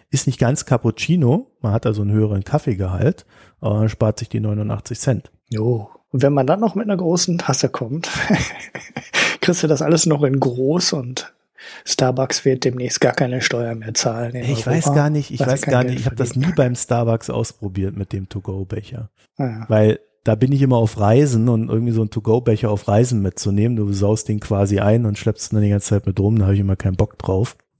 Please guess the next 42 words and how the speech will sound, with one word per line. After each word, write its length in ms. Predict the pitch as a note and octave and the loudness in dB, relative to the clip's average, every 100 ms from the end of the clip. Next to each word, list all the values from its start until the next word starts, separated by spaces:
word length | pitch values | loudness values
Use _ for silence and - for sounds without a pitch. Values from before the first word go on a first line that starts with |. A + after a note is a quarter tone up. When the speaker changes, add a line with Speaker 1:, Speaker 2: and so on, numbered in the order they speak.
| _ - | _ -2
Speaker 1:
Ja, 200 | G2 G2 | 0 0
also 220 | - F#2+ | -2 -6
schlagt 440 | F#2 - G2+ - - | -4 0 2 0 0
mich, 240 | A#2 - | -2 -2
ich 160 | A#2 - | -10 -6
bin 160 | G2+ | -4
da 280 | G2 F#2+ F#2+ _ _ - _ | -2 -2 -4 _ _ -20 _
ganz 200 | - G2 | 0 0
schlimm. 300 | - F#2+ G2 C3 - - - - - | 0 0 0 -2 -12 -20 -18 -20 -10
Aber, 580 | - A2 A2+ G#2+ G#2 A2+ | -2 2 4 4 4 4
äh, 480 | G#2 G2+ G2+ G2 G2+ - _ _ | 2 4 4 2 -2 -10 _ _
man, 160 | A2 A2+ - | -2 -2 0
man 180 | A2+ | 0
kann 360 | G#2+ C3+ D3 E3+ | 0 0 2 2
so 280 | B2+ B2+ D#3+ | 4 6 4
zumindest 720 | - - B2+ C#3 D3+ D3 - | 4 2 2 4 2 2 -2
umgehen, 720 | B2 A#2+ A2+ A#2 C#3+ D3+ C#3 - _ - | -4 -4 0 2 2 0 -4 -12 _ -4
irgendwie 520 | B2+ B2 B2 A2+ A#2 A#2 | 0 0 0 -4 -2 0
diese 200 | A2 G#2+ | 2 4
Milch 320 | G#2 A2+ - | 6 4 2
zu 120 | - | -2
bezahlen. 540 | F2+ - F#2+ F#2+ A#2+ - _ _ _ - | -2 -6 -4 -4 -4 -8 _ _ _ -16
Und 100 | A#2 | -12
ich 60 | - | -4
finde, 200 | B2 - | -4 -2
neunundachtzig 500 | G2+ A#2+ C3+ B2+ D3 | 0 2 4 2 2
Speaker 2:
Mhm. 40 | G#2 | 0
Speaker 1:
Cent 300 | - A#2 - | 0 -2 -4
ist 80 | |
schon 180 | - - | -8 -4
eine 100 | B2 | -2
ganz 160 | A#2 A#2 | -2 -2
schöne 220 | B2 A2+ | -4 -2
Menge 260 | A2 G#2+ G#2 | -2 -2 -2
Geld. 360 | G#2 F#2 - _ _ _ | -2 -4 -6 _ _ _
Speaker 2:
Ja, 220 | A2+ G#2 - | -8 -8 -2
naja 200 | A#2 B2+ | 2 2
gut, 200 | A2+ A2 | 2 -4
Starbucks 480 | - A2+ A2 A#2+ - | -2 0 0 0 0
ist 160 | C3 | 0
ja 80 | - | 0
grundsätzlich 960 | A2 A2 A2 A#2 A2 A2+ G#2 - - | -2 -4 -6 -4 -2 -4 -4 -4 -6